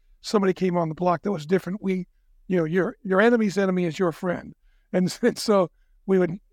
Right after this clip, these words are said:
join arms. And I was thinking about how we often don't realize our connections to our neighbors, how vital they are in, in the everyday life. If we didn't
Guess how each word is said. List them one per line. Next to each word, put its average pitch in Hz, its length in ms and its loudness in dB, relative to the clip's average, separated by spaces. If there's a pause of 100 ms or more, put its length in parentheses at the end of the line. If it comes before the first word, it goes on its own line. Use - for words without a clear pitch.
join 185 320 2
arms. 160 380 -2
And 196 100 -2
I 196 80 0
was 180 160 -4
thinking 226 280 0
about 185 380 2 (1500)
how 214 380 4
we 220 220 2
often 226 400 2
don't 202 360 2
realize 185 680 0 (200)
our 180 160 2
connections 190 800 -2 (680)
to 196 160 0
our 175 140 4
neighbors, 180 560 -2 (240)
how 185 260 0
vital 190 440 0
they 165 200 -2
are 160 300 -4 (640)
in, 165 200 -2
in 208 140 0
the 190 160 2
everyday 180 340 0
life. 180 240 0
If 175 160 -8
we 233 100 2
didn't 220 280 0